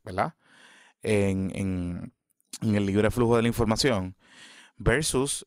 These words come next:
el derecho de una persona a demandar y vindicar sus derechos, o sea, su, su, su honra y su reputación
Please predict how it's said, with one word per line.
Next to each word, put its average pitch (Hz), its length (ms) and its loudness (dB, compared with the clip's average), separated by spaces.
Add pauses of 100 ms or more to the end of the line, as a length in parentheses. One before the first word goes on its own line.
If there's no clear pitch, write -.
el 107 140 -6
derecho 98 320 -4
de 110 60 2
una 110 120 4
persona 123 480 2
a 95 420 0
demandar 92 520 -2
y 156 80 0
vindicar 101 420 0
sus - 160 -8
derechos, 101 300 0
o - 20 -12
sea, 165 180 2
su, 95 460 -8 (720)
su, - 920 -10
su 95 380 0
honra 143 380 2
y - 20 -4
su 107 120 -4
reputación 95 500 -2